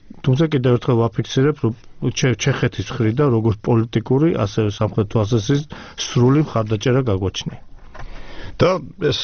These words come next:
Speaker 2: რა კი ვახსენე უკვე წინა სიტყვაობაში, ჩემ წინა სიტყვაობაში, ბარემ, ნატოს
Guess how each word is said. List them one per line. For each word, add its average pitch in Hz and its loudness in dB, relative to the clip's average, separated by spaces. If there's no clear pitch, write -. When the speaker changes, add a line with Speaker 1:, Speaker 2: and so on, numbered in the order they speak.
Speaker 2:
რა 120 2
კი 123 -2
ვახსენე 110 0
უკვე 101 -2
წინა 110 0
სიტყვაობაში, 117 0
ჩემ 101 0
წინა 107 0
სიტყვაობაში, 113 0
ბარემ, 104 2
ნატოს 98 0